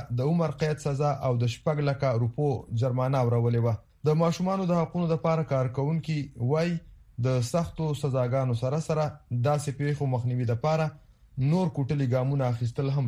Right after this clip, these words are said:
پکار دي. آیا داسې سختې سزاګانې د دې جرمونو مخه نیولی شي؟ او که داسې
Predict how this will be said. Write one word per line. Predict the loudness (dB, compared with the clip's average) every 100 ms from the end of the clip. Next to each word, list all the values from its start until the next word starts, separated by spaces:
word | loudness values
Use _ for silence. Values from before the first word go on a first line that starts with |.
| -2
پکار | 0 2 2 0
دي. | -4 -10 -20 0 2
آیا | 4 2 2 2
داسې | 2 2 -2
سختې | -4 -2 -2
سزاګانې | 0 2 2 0 0 -2 -4 -4 -2
د | 0 2 2
دې | 2 2
جرمونو | 2 0 0 -2 -2 0
مخه | 0 0 0
نیولی | 0 0 0 0
شي؟ | -4 -4 -14 -20 -4 0
او | 2
که | 2 2
داسې | 2 2